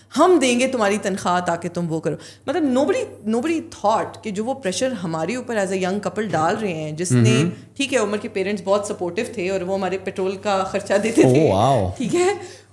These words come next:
Speaker 1: मगर the pressure कि I had to continue to work no matter what because I was the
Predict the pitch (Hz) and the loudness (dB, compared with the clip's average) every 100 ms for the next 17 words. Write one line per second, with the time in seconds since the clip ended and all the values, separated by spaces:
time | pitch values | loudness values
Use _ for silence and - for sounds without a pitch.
0 | 233 240 262 302 294 180 240 240 - 202 | 0 2 6 4 4 -4 -6 -6 -2 0
1 | - 349 269 202 180 254 254 214 277 262 | 0 0 2 0 -2 -4 0 2 2 0
2 | 247 - 262 262 - - 233 214 240 247 | -4 -4 -6 -6 -8 -4 -2 0 0 -2
3 | 247 185 202 214 202 220 196 - 185 175 | -2 0 0 0 -2 0 0 -2 -4 0
4 | 262 175 185 180 - 170 175 185 | -2 -2 -4 -4 -2 -2 -4 -8